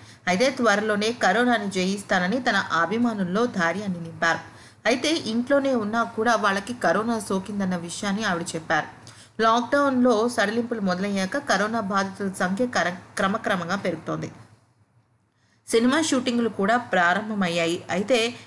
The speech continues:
ఇక స్మిత గారు కరోనా ఎలా సోకింది ఇంట్లో ఉన్నా అనే విషయాన్ని కూడా చెప్పారు. విపరీతమైన ఒళ్ళు నొప్పులు ఆమెని చాలా బాధించాయి. బహుశా ఎక్కువసేపు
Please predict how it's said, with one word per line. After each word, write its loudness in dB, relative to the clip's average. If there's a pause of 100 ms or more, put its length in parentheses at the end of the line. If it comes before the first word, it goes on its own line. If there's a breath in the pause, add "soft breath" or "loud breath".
(120)
ఇక 2
స్మిత 0
గారు 2 (420 loud breath)
కరోనా 4
ఎలా 2
సోకింది -2
ఇంట్లో 0
ఉన్నా 0 (180)
అనే 0
విషయాన్ని -2
కూడా -2
చెప్పారు. 0 (2500 loud breath)
విపరీతమైన 2
ఒళ్ళు 2
నొప్పులు -2
ఆమెని 0 (140)
చాలా 2
బాధించాయి. -2
బహుశా 0
ఎక్కువసేపు -2